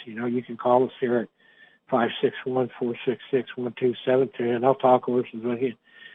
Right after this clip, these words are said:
all day, all night, and I'll get you in the right spot. Now, two things that I wanna talk about here real quick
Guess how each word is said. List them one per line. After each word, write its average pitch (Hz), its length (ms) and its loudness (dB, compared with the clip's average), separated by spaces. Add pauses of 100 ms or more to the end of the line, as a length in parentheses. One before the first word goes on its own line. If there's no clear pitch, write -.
(120)
all 131 200 8
day, 127 260 8
all 120 220 6
night, 120 380 2 (520)
and 123 120 -2
I'll 117 200 0
get 127 80 8 (100)
you 135 80 -2
in 117 100 -4
the 113 80 -4
right 113 300 -2 (100)
spot. 127 360 2
Now, 123 200 -2 (120)
two 185 180 2
things 165 260 4
that 147 100 4
I 135 80 4
wanna 131 220 6
talk 127 340 2
about 120 240 2
here 120 160 -2
real 117 280 2
quick 117 360 -6